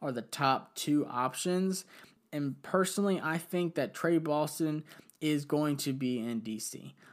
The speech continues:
I think a lot of Redskins fans would agree with me. I've been seeing it for weeks now, and I would be ecstatic if Trey Boston did come to D C. And to me, I think that he is the smartest option because the price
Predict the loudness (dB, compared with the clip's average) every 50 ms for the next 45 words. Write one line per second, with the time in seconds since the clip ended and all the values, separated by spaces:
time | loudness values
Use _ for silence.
0 | -12 -8 -8 -4 -2 0 0 2 0 0 2 2 4 6 6 6 6 4 4 4
1 | 2 2 2 0 -2 -2 -2 -2 -2 0 0 0 0 -2 -2 -4 -4 -4 0 0
2 | 2 2 2 0 0 -2 -2 0 0 -2 -4 -6 -12 -20 -20 -20 _ -6 -4 -4
3 | -4 -4 -4 -4 -4 -2 -2 -2 -2 -2 -4 -4 -4 -4 -4 -2 0 0 0 0
4 | 0 -2 -2 -2 0 0 0 0 0 -2 -4 -8 -14 -20 -20 -14 -8 -4 -4 -2
5 | -2 -2 -4 -4 -2 0 2 2 4 2 2 2 0 0 0 -2 0 2 4 4
6 | 4 2 0 -4 -8 -4 -2 -2 0 0 0 -2 -2 -4 -6 -8 -8 -8 -8 -10
7 | -8 -8 -8 -10 -10 -12 -12 -12 -14 -14 -16 -18 -20 _ _ _ _ _ _ _
8 | -4 -2 0 0 0 0 2 4 4 4 2 2 0 -2 0 2 2 2 2 2
9 | 0 -2 0 0 2 2 2 2 0 -2 -4 -4 0 0 2 2 2 0 0 0
10 | 0 0 0 0 -2 -4 -4 -2 -2 -2 -4 -4 -2 -2 -2 -2 -4 -6 -10 -4
11 | 0 0 2 2 2 0 0 -4 -8